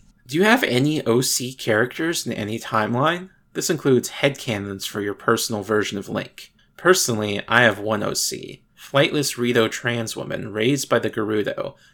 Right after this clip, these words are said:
dyes her feathers red and brown. One headcanon for an extra city, a city for Gerudo Vo up in the Gerudo Highlands, an inverse of what we see in the game, and a Link's backstory headcanon. Mother is a Gerudo guardswoman, father is a Lorellan village fish trader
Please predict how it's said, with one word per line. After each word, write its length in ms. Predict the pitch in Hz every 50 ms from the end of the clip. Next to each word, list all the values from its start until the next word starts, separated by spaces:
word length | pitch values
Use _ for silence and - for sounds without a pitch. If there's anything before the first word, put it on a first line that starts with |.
| _ _ -
dyes 260 | 113 110 113 113 -
her 100 | - 120
feathers 440 | - - 117 110 110 104 95 - 104
red 160 | 110 107 110
and 120 | 117 117 110
brown. 460 | - 101 107 107 - - - - - _ _ _ _ -
One 260 | 110 113 123 131 143
headcanon 520 | 139 127 120 120 - - 131 127 123 113
for 120 | - - 117
an 120 | 107 -
extra 340 | 113 113 - - - - -
city, 600 | - - - 170 151 113 107 - - 101 - _ _ _ _ _ -
a 60 | - -
city 280 | - - 143 135 123
for 220 | 117 - 127 113 110
Gerudo 460 | 110 110 113 117 117 113 107 104 98
Vo 400 | 98 120 131 135 117 107 101 -
up 180 | 98 98 -
in 80 | 107 104
the 80 | 107 98
Gerudo 340 | - 107 107 98 104 107 -
Highlands, 840 | - 127 131 127 113 - - - - - - - - - - - _ _ _ -
an 100 | 117 - -
inverse 420 | 131 139 123 113 104 95 - -
of 60 | 101
what 100 | 104 -
we 80 | - 98
see 180 | - - 113 104
in 100 | 98 95
the 40 | 95
game, 460 | - 113 107 104 107 110 113 110 - _ _ _ - -
and 160 | 113 113 117
a 60 | 110
Link's 380 | 107 117 131 147 147 - - -
backstory 640 | - 127 120 127 127 - - - - 101 101 101 -
headcanon. 640 | - 117 - - - - - - - - - - - _ _ _ _ -
Mother 240 | 110 117 117 131 135
is 140 | 123 101
a 60 | 123 -
Gerudo 360 | - 113 117 120 123 123 113
guardswoman, 720 | - 120 120 120 113 - - 107 98 101 101 107 117 -
father 420 | - - 113 113 113 113 117 113 110
is 120 | 104 107
a 40 | 107
Lorellan 680 | 101 104 101 110 110 110 113 117 113 113 113 110 - -
village 400 | 127 - 98 110 110 101 - -
fish 280 | - - 131 127 - -
trader 440 | - - 104 - - 101 101 -